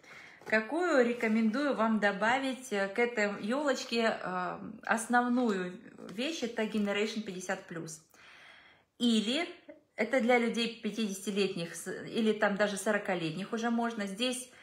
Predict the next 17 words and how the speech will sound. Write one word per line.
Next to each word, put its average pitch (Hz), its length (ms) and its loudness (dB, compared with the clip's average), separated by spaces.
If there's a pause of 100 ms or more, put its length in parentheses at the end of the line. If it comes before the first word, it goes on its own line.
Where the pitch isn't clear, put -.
(180)
омега, 196 640 4
Q 240 240 -2
десять, 185 560 -2
лютеин, 208 640 -2
изофлавон. 202 720 -2
Омега, 254 500 2
вы 247 100 2
сами 208 320 0
знаете, 160 640 -4 (260)
зрение, 254 440 2
суставы, 247 560 4
сосуды. 240 800 2
Омега 220 540 4
нужна 220 340 0
для 214 180 -2
каждой 208 320 0
клеточки. 156 640 -8